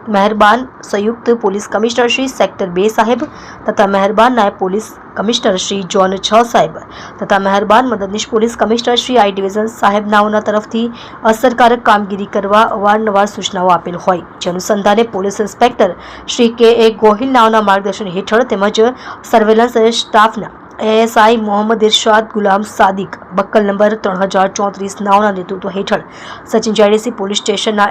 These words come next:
એ એસ આઈ પ્રવીણભાઈ લોટનભાઈ પાટીલ બક્કલ નંબર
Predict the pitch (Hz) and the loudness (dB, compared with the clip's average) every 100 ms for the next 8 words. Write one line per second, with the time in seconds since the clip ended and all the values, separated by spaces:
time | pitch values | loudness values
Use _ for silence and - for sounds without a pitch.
0 | 202 196 202 - 196 226 - 220 226 233 | 0 -2 0 2 2 0 2 2 2 2
1 | 226 226 202 185 202 190 196 214 247 - | 2 2 0 -4 -6 0 0 0 -4 -14
2 | - - - 202 - 196 - 208 202 226 | -20 -4 2 2 2 -4 -4 -6 -2 0
3 | 220 214 214 226 | 2 2 0 0